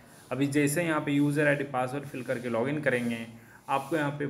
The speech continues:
प्रोफाइल सेक्शंस पे चले जाना है। प्रोफाइल सेक्शन पे जाने के बाद आपको थोड़ा सा स्क्रॉल करके नीचे जाना है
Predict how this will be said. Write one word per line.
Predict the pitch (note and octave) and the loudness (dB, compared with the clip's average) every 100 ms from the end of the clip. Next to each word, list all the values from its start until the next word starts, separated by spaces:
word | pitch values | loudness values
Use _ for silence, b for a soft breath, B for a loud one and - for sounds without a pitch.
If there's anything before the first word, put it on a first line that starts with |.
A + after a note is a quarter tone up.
| - | -4
प्रोफाइल | C#3 C#3 D#3 D#3 | -4 0 2 2
सेक्शंस | D3 C3+ - B2 | 0 -6 -6 -8
पे | B2+ | -6
चले | A2+ C#3 D3 | -4 0 2
जाना | C#3+ C3 A#2+ | 2 2 0
है। | A#2+ A#2 A#2 - | -2 -4 -8 -6
प्रोफाइल | C#3 D#3 D3+ | -2 2 2
सेक्शन | D3+ C#3+ - C#3+ | 0 -6 -6 -6
पे | C3+ | -4
जाने | B2 B2+ B2 | -4 -4 -4
के | |
बाद | A#2 A#2 A#2+ | -2 -2 -2
आपको | A2+ B2+ | -6 -8
थोड़ा | D3 C#3+ | -4 -4
सा | C#3+ C3+ | -2 -4
स्क्रॉल | - D#3 D3+ | -4 -2 -2
करके | C#3+ B2+ | -2 -4
नीचे | B2+ C3 D#3+ | -4 -4 -2
जाना | C#3+ B2+ A#2+ | 0 0 -2
है | A2+ A#2+ | -6 -10